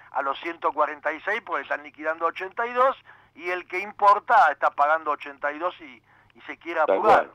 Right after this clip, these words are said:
Speaker 2: cual.
Speaker 1: ¿no?
Speaker 2: Y yo, yo me temo que, que todavía puede ser peor, porque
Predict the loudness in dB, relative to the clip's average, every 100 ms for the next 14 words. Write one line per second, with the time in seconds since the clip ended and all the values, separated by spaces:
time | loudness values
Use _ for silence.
0 | -12 -10 -10 _ _ -8 2 6 6 4
1 | 2 2 0 0 2 0 0 -4 0 4
2 | 4 4 4 2 4 2 2 0 -2 0
3 | 2 4 2 0 -8 -6 -6 -4 -2 0
4 | 0 0 -2 -6 -8 -10